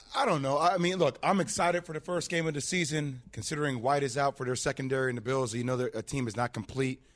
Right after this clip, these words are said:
I know, you know, all teams will deal with injuries. This is the best both teams will ever feel at the beginning of the season. But, like, I, I just wanna see a good game.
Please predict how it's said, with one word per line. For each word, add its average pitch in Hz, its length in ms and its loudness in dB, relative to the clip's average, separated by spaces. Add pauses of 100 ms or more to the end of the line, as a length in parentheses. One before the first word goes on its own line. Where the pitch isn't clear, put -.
(260)
I 123 60 2
know, 127 280 2
you 123 100 -4
know, 104 120 -4 (100)
all 139 260 4
teams 143 280 0
will 127 60 0
deal 135 200 2
with 131 160 -2
injuries. 131 480 -2
This 131 180 -2
is - 40 -6
the 117 120 -6
best 131 400 -2 (240)
both 127 200 0
teams 139 220 0
will 120 160 -2
ever 120 240 0
feel 135 280 0
at 117 40 2
the 113 60 -4
beginning 120 360 -2
of 107 60 -6
the 98 80 -8
season. 127 440 -4 (600)
But, 151 80 0
like, 147 120 0
I, 170 100 0 (500)
I 180 120 8
just 220 140 2
wanna 196 180 2
see 170 180 0
a 139 60 0
good 131 220 0
game. 113 260 -4